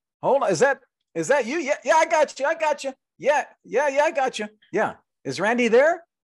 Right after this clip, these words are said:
Okay. We are too. Hey, it's time for Cousin Randy bringing us this week's Chug and Chant.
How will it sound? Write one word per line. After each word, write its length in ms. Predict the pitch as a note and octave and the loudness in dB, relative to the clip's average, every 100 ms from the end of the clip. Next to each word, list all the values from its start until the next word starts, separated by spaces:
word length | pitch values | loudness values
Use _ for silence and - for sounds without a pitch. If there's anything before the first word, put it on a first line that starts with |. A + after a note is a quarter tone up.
| _ - | _ -6
Okay. 400 | D3+ C4+ G3 D3 _ _ _ _ _ _ | 0 0 0 -4 _ _ _ _ _ _
We 200 | B2 G3 | -4 0
are 100 | A#3 | 0
too. 380 | A3+ D#4 B3+ - _ _ _ _ _ _ | 0 -2 -2 -6 _ _ _ _ _ _
Hey, 100 | G#3 B3+ | 0 2
it's 120 | G#3 | 2
time 220 | A3 C4 | 2 2
for 140 | A3 F#3 | 2 2
Cousin 300 | C4 G3 G3 | 2 2 4
Randy 480 | F4 D#4+ D#4 B3+ - _ _ _ _ _ _ | 4 4 2 -6 -8 _ _ _ _ _ _
bringing 280 | F3+ D4+ F#4 | -4 -2 0
us 340 | F4 - - - _ _ _ | -2 -4 -8 -16 _ _ _
this 300 | D#3+ F#4 F#4+ | -6 -4 -4
week's 460 | G4 F#4+ - - - _ _ _ _ | -4 -6 -8 -18 -20 _ _ _ _
Chug 280 | - F3 E3 | -2 -2 -2
and 80 | |
Chant. 320 | - D3 A2 | -6 -6 -8